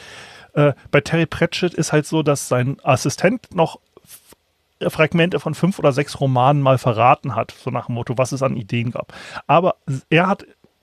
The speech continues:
den Wunsch respektiert und sein, äh, seine gesamte, äh, Backups sind von einer Dampfwalze zerstört worden. Das ist,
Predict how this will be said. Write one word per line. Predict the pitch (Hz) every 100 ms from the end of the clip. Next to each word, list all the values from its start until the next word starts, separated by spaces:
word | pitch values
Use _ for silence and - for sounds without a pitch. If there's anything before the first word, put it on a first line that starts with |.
| -
den | 131 120
Wunsch | 151 254 - -
respektiert | 123 - 131 - - 175 330 - _ _ - - -
und | 165 170
sein, | 143 135 135 -
äh, | 143 139 139 147
seine | 151 139 139
gesamte, | 131 143 185 185 156 - - 160 143
äh, | - - _ _ -
Backups | 185 151 147 - -
sind | 135 127 165
von | - 165
einer | 156 147
Dampfwalze | 131 131 - 139 139 - 143
zerstört | - 131 - 131 -
worden. | 117 110 - _ _ _ _
Das | 139 -
ist, | 185 175 - -